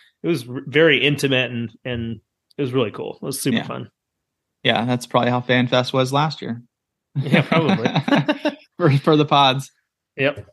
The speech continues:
Speaker 1: agreed.
Speaker 2: Oh, but, all right, well, coming up on a season, report back from spring training when you get out there.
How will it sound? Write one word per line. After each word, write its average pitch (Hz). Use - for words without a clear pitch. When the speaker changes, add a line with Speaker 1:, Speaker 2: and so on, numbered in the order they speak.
Speaker 1:
agreed. 127
Speaker 2:
Oh, 120
but, 113
all 143
right, 151
well, 139
coming 147
up 139
on 143
a 135
season, 139
report 139
back 143
from 143
spring 139
training 139
when 139
you 135
get 135
out 135
there. 156